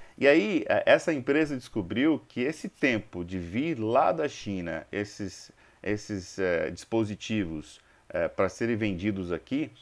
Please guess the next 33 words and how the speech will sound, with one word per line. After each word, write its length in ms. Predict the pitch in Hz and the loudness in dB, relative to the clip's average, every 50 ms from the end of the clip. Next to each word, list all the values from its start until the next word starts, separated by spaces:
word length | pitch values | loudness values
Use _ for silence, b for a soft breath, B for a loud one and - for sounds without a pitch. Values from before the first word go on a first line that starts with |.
| B B B B B B | B B B B B B
no 100 | 123 117 | -6 -2
tempo 300 | 113 185 196 208 - 165 | 0 -2 -2 -2 -4 -6
de 60 | 156 | -6
chegar 380 | - - 151 123 117 123 131 120 | -2 0 0 2 4 6 6 6
aqui, 360 | 113 113 - - 131 147 160 | 4 2 -2 -2 -2 -2 -2
já 220 | 135 135 147 147 143 | 0 2 2 2 4
tava 260 | - 160 151 156 151 | 2 0 0 0 -2
todos 540 | 135 - - 160 175 - - 160 139 123 131 | -4 -2 0 0 0 0 -2 -4 -2 0 0
eles 280 | 139 156 165 151 139 | 0 0 0 -2 -4
ultrapassados. 920 | 139 131 - 143 139 - 139 127 - - 117 107 104 92 80 - - - _ _ _ _ _ _ _ _ _ - | -4 -4 -2 -4 -4 -2 -4 -8 -4 0 2 2 2 2 0 -4 -14 -20 _ _ _ _ _ _ _ _ _ -4
E 100 | 107 110 | 2 4
aí 120 | 113 113 120 | 4 4 4
eles 200 | 123 135 123 117 | 2 0 -4 -4
mudaram 720 | 135 139 139 123 117 110 101 104 104 110 113 135 165 196 - _ b b b b b b b _ | -4 -6 -4 2 2 4 4 6 4 4 2 2 -2 -4 -8 _ b b b b b b b _
pra 160 | _ 104 107 110 | _ 6 6 6
fazer 360 | - - 120 113 107 110 120 | 6 4 2 2 4 2 0
o 60 | 123 | 0
seguinte: 460 | 113 - 135 117 113 110 95 - - | 0 -4 -6 -4 -4 -4 -4 -6 -4
vem 180 | 85 107 120 120 | -2 -2 -2 -2
só 240 | 113 - - 147 151 | -4 0 2 4 4
as 140 | 165 165 - | 4 2 -4
peças 500 | - - 127 120 127 123 - - 117 104 | 0 4 4 4 4 2 -2 -4 -4 -4
desmontadas 1080 | 98 107 117 113 117 117 113 110 101 90 - 98 95 90 90 95 110 123 143 151 135 127 | -4 -6 -8 -6 -4 -2 -2 -2 -4 -2 2 4 4 6 4 4 2 0 -4 -6 -4 -4
e 60 | 127 | -4
aqui 240 | 113 117 - - 127 | -4 -4 -2 -2 -2
a 60 | 113 | -2
gente 280 | 113 123 120 - - 117 | -2 -4 -8 -8 -6 -6
monta 500 | 107 101 104 110 123 139 - - 139 139 | -4 -2 -2 -2 -4 -6 -4 -2 -2 -2
pensando 800 | - - _ - 160 180 175 - - - - 139 143 160 165 156 | -2 -4 _ -2 -2 -2 -4 -6 -10 -6 -4 -2 -2 0 -2 -2
qual 180 | - - 143 139 | 4 6 6 6
é 60 | 139 | 6
a 40 | 139 | 4
tendência, 920 | - - 139 123 104 95 98 120 127 131 135 - - - 127 117 98 90 | 2 0 -2 -2 -2 -2 -2 -2 -2 -2 -2 -6 -2 0 2 2 2 2